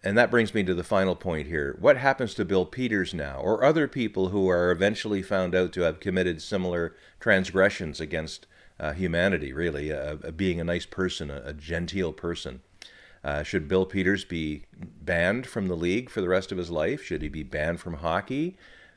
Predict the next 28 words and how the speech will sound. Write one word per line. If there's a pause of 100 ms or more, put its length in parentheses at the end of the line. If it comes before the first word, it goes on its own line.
(520)
I
don't
know
about
that. (320)
Um, (160)
everybody
needs
an
opportunity
to
change,
to
improve
themselves. (360)
Bill
Peters
needs
to (140)
hopefully
find
a
way
to
still
make
a
living,